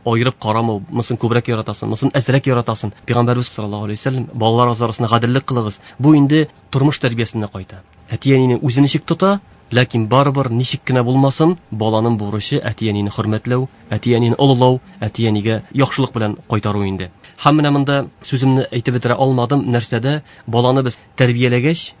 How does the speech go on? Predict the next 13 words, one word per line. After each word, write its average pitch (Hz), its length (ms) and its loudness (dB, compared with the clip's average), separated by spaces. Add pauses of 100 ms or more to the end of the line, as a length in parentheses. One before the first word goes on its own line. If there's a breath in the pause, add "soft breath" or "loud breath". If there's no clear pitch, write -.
(160)
дини 139 320 4
тәрбия 123 360 0
бирә 117 220 -4
алсак, 127 480 -4 (160)
шушы - 280 -4
бала 120 440 -2 (320)
Аллаһка 131 480 0
якынрак 131 540 0
булса, 107 400 -8 (260)
аның 139 240 2
кылган 131 500 -2
догалары 120 540 0
дагын, 107 320 -6